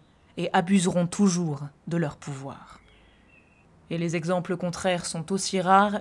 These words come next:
que des roses poussant sur les icebergs. La Constitution, loin de jouer un quelconque rôle libérateur dans la vie du peuple américain, leur a volé la capacité de dépendre de ses propres ressources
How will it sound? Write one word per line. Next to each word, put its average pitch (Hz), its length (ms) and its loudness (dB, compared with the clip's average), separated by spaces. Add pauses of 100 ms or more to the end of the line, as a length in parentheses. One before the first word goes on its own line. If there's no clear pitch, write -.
que 185 120 -4
des 165 160 -2
roses 165 440 -4
poussant 240 440 0
sur 208 180 -2
les 190 160 -2
icebergs. - 720 -8 (1500)
La 175 140 2
Constitution, 202 800 0 (680)
loin 214 260 4
de 202 100 4
jouer 190 400 4
un 160 100 -2
quelconque 202 520 2
rôle 180 380 4
libérateur 185 840 4
dans 156 100 -2
la 151 80 -2
vie 165 200 0
du 156 120 -4
peuple 160 220 -2
américain, 151 500 -6 (580)
leur 196 220 6
a 208 60 6
volé 226 300 8
la 185 120 4
capacité 202 580 0
de 180 120 2
dépendre 180 600 2
de 156 120 0
ses 165 160 -4
propres 196 440 -2
ressources 170 600 -4